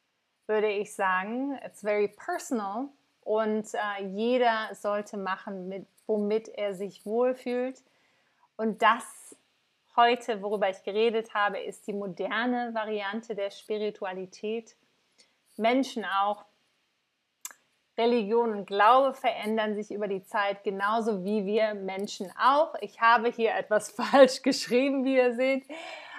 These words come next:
Also, ich schreibe es nochmal hier rein. Oh Gott,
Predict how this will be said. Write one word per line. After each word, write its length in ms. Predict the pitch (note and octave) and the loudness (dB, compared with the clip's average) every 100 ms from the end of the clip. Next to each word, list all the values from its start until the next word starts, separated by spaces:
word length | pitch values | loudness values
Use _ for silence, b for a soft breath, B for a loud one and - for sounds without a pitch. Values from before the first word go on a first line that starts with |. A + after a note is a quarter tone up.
| C4+ | -4
Also, 420 | - G#3 G#3+ G#3 G3 | 4 6 6 4 0
ich 260 | F#3 G3 | -2 -6
schreibe 480 | - A3 A#3 B3+ G#3+ | 0 6 6 6 0
es 200 | G3 - | -4 -2
nochmal 440 | A3+ A#3 A3+ G3 | 0 0 -2 -2
hier 360 | F#3+ A3+ A#3 G#3+ | -2 0 0 0
rein. 320 | G#3+ G#3+ G#3+ | -2 -4 -6
Oh 100 | G3 E3 - | -10 -10 2
Gott, 600 | B3 G#3+ G#3+ G#3 G#3 | 6 8 8 4 2